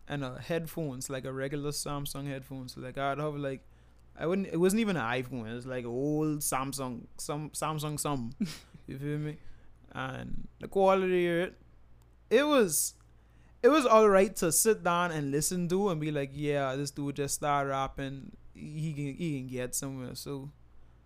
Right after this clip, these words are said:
Speaker 1: as far as I can say, it's all right.
Speaker 2: So, man, what's your feeling when they, they call you and message you saying,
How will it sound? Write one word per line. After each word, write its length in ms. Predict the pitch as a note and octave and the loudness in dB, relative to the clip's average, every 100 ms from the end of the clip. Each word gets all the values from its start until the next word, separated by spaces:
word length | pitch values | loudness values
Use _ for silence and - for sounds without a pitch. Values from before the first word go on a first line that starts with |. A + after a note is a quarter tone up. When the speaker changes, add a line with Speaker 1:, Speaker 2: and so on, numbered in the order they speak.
| - - | -20 -10
Speaker 1:
as 140 | E3 | -8
far 200 | - A3+ G3+ | -4 -2 -2
as 80 | F3 | -2
I 100 | E3+ | -6
can 80 | |
say, 120 | D3+ E3 | -8 -10
it's 260 | - B2 | -6 -4
all 60 | A#2 | -4
right. 300 | A2 - - - - - | -6 -10 -16 -20 -20 -20
Speaker 2:
So, 280 | - - D3+ | -10 -2 0
man, 380 | C#3+ C3+ C3 C3 | 0 -2 -2 -4
what's 180 | D3+ - | -4 0
your 80 | D#3+ | -2
feeling 480 | - D#3+ C#3+ C3+ | -2 -4 -2 -2
when 20 | B2+ | 0
they, 200 | B2+ C3 - | -2 -4 -6
they 220 | C3 C#3 | -6 -4
call 280 | - D3+ C3 | -4 -2 -2
you 200 | C3 B2+ | -4 -4
and 100 | A#2+ | -6
message 320 | A#2+ C3 C3 | -6 -6 -6
you 100 | C3 | -8
saying, 420 | - C#3 B2+ A#2+ | -6 -6 -4 -8